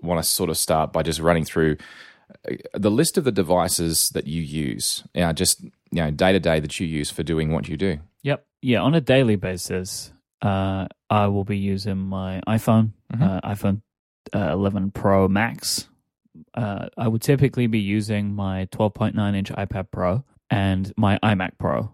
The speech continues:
Speaker 2: as well. I have two other devices that get used in travel, right? So it'll either be the ele-, that will be the eleven inch iPad Pro. I don't travel with the larger iPad Pro.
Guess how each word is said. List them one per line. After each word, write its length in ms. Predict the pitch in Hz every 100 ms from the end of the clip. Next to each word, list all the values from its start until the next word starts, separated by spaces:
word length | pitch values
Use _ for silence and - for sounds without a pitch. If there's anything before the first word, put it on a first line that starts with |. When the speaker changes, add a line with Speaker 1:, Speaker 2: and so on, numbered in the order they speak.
| -
Speaker 2:
as 120 | 107
well. 320 | 104 95 - - _ _ _ _ _ -
I 100 | 107
have 400 | 110 107 98 -
two 260 | - 143
other 120 | 135 120
devices 560 | 117 113 110 107 101
that 180 | - 92
get 220 | 110 -
used 400 | 107 98 95 -
in 120 | 98
travel, 540 | 95 98 95 113 139 139 -
right? 220 | 107 107
So 200 | - 98
it'll 140 | -
either 180 | 95 95
be 100 | 95
the 120 | 95
ele-, 200 | 95 95 -
that 140 | - -
will 80 |
be 100 | 104
the 120 | 95 92
eleven 320 | 101 107 101
inch 180 | 92 98
iPad 320 | 95 98 -
Pro. 200 | 95 92
I 60 |
don't 180 | 92 92
travel 400 | - 104 101 98
with 140 | 92 92
the 100 | 92
larger 320 | 92 92 101
iPad 360 | 90 - 92
Pro. 340 | - 92 92